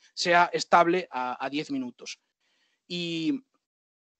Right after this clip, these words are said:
esta cantidad de mineros, ¿no? y la potencia de sus máquinas son las que dan lugar a otro concepto que seguramente escuchéis cuando o-, oigáis hablar de Bitcoin, que es el ratio de hash de la red o el network hash rate,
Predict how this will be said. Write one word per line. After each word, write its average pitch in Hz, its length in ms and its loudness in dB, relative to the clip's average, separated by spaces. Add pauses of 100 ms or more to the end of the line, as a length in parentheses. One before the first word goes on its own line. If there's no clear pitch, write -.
(160)
esta 208 200 4
cantidad 202 320 6
de 196 80 6
mineros, 185 480 2
¿no? 196 220 2
y 143 100 -2
la 143 160 0
potencia 180 440 2
de 170 80 4
sus 160 180 -2
máquinas 175 580 0
son 175 360 0
las 170 180 4
que 160 220 -2
dan 170 140 2
lugar 170 300 6
a 147 60 4
otro 156 580 4
concepto 151 480 -2
que 135 80 -12
seguramente 147 440 0
escuchéis 147 420 -2
cuando 139 260 -2
o-, 139 520 -4
oigáis 139 340 -2
hablar 147 220 0
de 151 60 0
Bitcoin, 196 360 2 (240)
que 180 80 -2
es - 100 0
el 175 80 2
ratio 170 280 2
de 160 80 2
hash 185 260 2
de 156 80 -4
la 156 140 2
red 190 180 2 (120)
o 147 120 2
el 143 80 0
network 151 340 -2
hash - 220 -2
rate, 113 260 -14